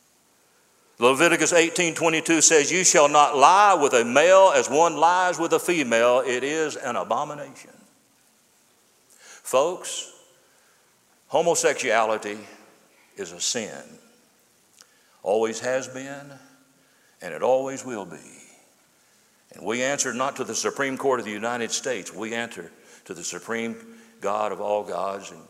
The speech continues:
King of all kings and Lord of all lords. Our Supreme Judge is God Almighty himself.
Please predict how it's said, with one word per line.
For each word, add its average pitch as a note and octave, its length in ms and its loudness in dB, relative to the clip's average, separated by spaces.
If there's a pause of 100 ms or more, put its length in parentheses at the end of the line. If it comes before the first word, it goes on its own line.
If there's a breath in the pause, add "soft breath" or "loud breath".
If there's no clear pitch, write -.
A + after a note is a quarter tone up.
(340)
King A2 200 -6
of G#2 100 -6
all G#2+ 200 0
kings G#2+ 400 -12
and F2 120 -14
Lord G#2+ 220 -4
of F#2+ 80 -10
all G#2+ 240 -4
lords. F2 380 -10
Our G#2+ 160 -4
Supreme A2 480 -12
Judge F2+ 360 -14
is E2 140 -16
God G2 300 -4
Almighty F#2+ 480 -8
himself. F#2 560 -16